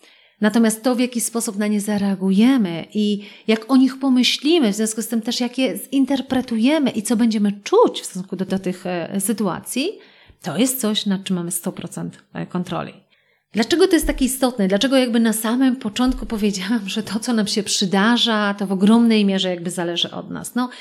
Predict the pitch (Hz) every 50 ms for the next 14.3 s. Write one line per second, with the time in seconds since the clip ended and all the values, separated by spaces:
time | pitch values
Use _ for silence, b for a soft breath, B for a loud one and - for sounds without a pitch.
0 | B B B B B B B - 220 302 349 349 349 330 247 262 254 - 277 240
1 | 233 233 208 208 202 202 - 269 262 269 262 233 214 196 - - - - - -
2 | - - 196 202 196 220 208 208 233 214 220 220 214 214 214 b b b b b
3 | b b b - 285 285 - - - - 440 440 - - - 339 320 311 285 269
4 | 262 254 - - - - - _ - 190 156 139 - - - - _ _ _ _
5 | _ _ 208 214 202 202 220 220 214 214 214 208 202 - _ _ _ _ _ _
6 | _ _ _ _ _ _ _ _ _ _ _ _ _ _ _ _ _ _ _ _
7 | - 220 208 214 262 294 311 302 277 208 202 - 233 202 - - - - 285 311
8 | 302 311 - - - 208 185 180 170 - 190 185 175 175 175 170 175 170 - -
9 | 202 - - - 247 247 294 349 339 277 226 - - 214 196 202 202 233 220 214
10 | 196 202 226 233 226 214 190 202 202 196 - - 190 170 170 156 - - - 185
11 | 202 233 B B B B B B B B B - 240 226 196 247 254 262 302 339
12 | 370 370 349 320 285 262 220 185 170 165 - - 196 - 226 220 254 - 294 254
13 | 226 233 233 - - 214 185 214 214 220 233 233 247 226 196 202 - - - 233
14 | 202 202 226 220 214 208